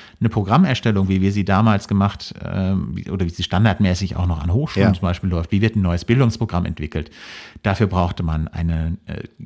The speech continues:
Speaker 1: eine lange Phase von zwei bis drei Monaten, wo man mit Experten geredet hat, wo man angefangen hat, diesen Content, äh, rauszusuchen und Ähnliches.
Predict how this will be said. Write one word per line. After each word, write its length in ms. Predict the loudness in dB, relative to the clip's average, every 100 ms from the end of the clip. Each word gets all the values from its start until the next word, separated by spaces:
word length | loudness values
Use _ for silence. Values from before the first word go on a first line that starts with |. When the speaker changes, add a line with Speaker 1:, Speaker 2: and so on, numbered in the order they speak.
| -14 -10
Speaker 1:
eine 260 | -2 0 0
lange 400 | 0 2 4 4
Phase 360 | 6 4 4 2
von 160 | 0
zwei 220 | 2 2
bis 100 | 2 0
drei 140 | 2
Monaten, 340 | 4 2 2 0
wo 40 |
man 80 | 0
mit 120 | -2
Experten 500 | -8 -2 0 2 0
geredet 420 | 0 -2 -4 -4
hat, 220 | -6 -4
wo 40 | -2
man 120 | -2
angefangen 540 | 0 -2 -2 -2 -2
hat, 140 | -4 -6
diesen 200 | -8 -8
Content, 640 | 0 2 2 0 0 -2
äh, 100 | -6
rauszusuchen 560 | -4 -4 -4 -4 -4 -4
und 100 | -4
Ähnliches. 360 | -4 -4 -6